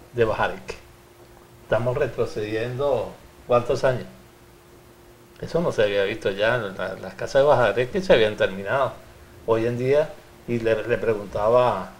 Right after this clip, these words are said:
a los vecinos, "Es que no tengo cómo comprar cemento y bloque". No nos ayudó.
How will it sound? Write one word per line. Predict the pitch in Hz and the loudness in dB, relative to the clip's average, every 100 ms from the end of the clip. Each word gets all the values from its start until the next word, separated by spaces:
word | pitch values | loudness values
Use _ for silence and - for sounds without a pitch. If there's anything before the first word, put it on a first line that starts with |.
| - | -8
a | |
los | 101 95 | -6 -4
vecinos, | 104 - 120 143 95 - - - | -6 -6 -8 -8 -12 -18 -20 -10
"Es | 117 | -8
que | - 107 | -6 -6
no | 104 | -6
tengo | 104 104 107 | -6 -6 -4
cómo | 113 104 | -4 -4
comprar | 117 101 98 | -4 -4 -4
cemento | 104 101 95 | -6 -8 -12
y | |
bloque". | - - - - - - - - - - - - - | -12 -14 -14 -18 -20 -20 -20 -20 -20 -20 -20 -20 -18
No | 123 110 | -12 -4
nos | 110 | 0
ayudó. | 123 95 110 | 0 -2 -6